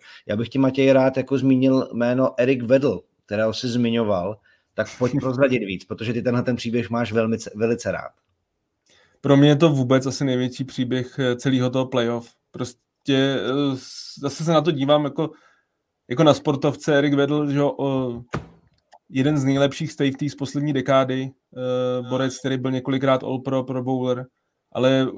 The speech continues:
Speaker 2: tu kariéru končil před dvěma rokama. V podstatě dva roky seděl na gauči doma s rodinou, užíval si, eh, toho důchodu a, a v podstatě týden, myslím, nebo dva týdny před, eh, před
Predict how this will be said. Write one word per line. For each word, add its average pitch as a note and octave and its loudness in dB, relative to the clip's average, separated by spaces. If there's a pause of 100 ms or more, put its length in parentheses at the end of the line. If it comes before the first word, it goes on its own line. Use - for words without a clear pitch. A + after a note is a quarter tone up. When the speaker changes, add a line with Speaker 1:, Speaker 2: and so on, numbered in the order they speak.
(100)
Speaker 2:
tu C#3 -4
kariéru C3 4
končil C3+ -2
před C3+ -6
dvěma C3 0
rokama. B2+ -2
V A2+ -14
podstatě B2 -6
dva B2 4
roky B2 0
seděl B2+ -2
na B2 0
gauči B2 2
doma B2+ -2
s A#2+ -6
rodinou, B2 -4 (120)
užíval B2 -2
si, B2 -4
eh, A#2+ -6 (340)
toho C3 2
důchodu B2+ -4
a, B2 2
a A2 -4
v B2 -12
podstatě B2+ -4
týden, C#3 0
myslím, D3 -6
nebo C3 -4
dva C3 2
týdny C#3+ -2
před, C3+ -8
eh, C3 -2
před B2+ -8